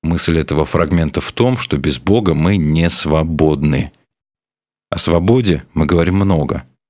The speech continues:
но всё же внутренней свободы при этом не чувствуем. Даже в самых простых вещах. Поселить Бога в разуме —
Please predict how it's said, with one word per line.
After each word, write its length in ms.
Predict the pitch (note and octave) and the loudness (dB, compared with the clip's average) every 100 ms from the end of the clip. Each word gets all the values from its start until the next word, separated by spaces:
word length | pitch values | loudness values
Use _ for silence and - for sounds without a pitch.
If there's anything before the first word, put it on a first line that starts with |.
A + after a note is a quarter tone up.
| _ _ - | _ _ -10
но 60 | - | -6
всё 220 | - G#2 | -2 0
же 120 | D#2 | 0
внутренней 520 | C2+ G2 A#2 E2+ D#2 | 0 0 2 0 0
свободы 440 | - D2 C2+ C#2+ C#2+ | 0 0 0 -2 -2
при 160 | D2 | -2
этом 240 | D#2+ - D2 | -2 -2 -2
не 160 | E2 | -2
чувствуем. 560 | - E2+ - - B1+ - _ _ _ _ _ _ _ _ | -2 -2 -2 -4 -6 -8 _ _ _ _ _ _ _ _
Даже 280 | F#2 F#2+ G#2 | -2 -2 0
в 60 | - | -2
самых 340 | A2+ A#2 - | 0 0 -2
простых 420 | - G2+ G2+ - | -4 -2 -2 -2
вещах. 520 | F#2 - E2+ B1+ - _ _ _ _ _ _ _ - | 0 0 0 -2 -8 _ _ _ _ _ _ _ -8
Поселить 520 | E2 - A2+ C3 - | -4 0 0 0 -2
Бога 380 | - F2+ A2 G2+ | -2 0 2 2
в 80 | E2+ | 2
разуме — 520 | B2+ G#2+ F2+ D2+ - | 2 2 0 -2 -8